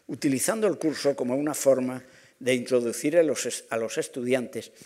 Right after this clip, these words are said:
tanto a los grandes economistas del pasado como a los más recientes desarrollos del tema. Con él enseñé teoría económica, en palabras de Marshall,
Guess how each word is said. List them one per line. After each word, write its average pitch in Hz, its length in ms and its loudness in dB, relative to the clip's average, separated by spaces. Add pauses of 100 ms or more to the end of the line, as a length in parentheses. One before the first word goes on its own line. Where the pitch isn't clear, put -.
(400)
tanto 165 280 4
a 139 40 8
los 120 180 2
grandes 143 380 2
economistas 120 680 -6
del 160 160 2
pasado 113 540 -2 (260)
como 113 220 -6
a 113 40 0
los 110 220 -2
más 147 180 2
recientes 123 840 -2
desarrollos 107 760 -6
del 98 180 -14
tema. 107 280 -16 (760)
Con 135 180 2
él 190 160 10
enseñé 143 440 0
teoría 123 420 0
económica, 143 720 -2 (1200)
en - 80 -20
palabras 113 480 -2
de 104 60 -8
Marshall, 143 640 2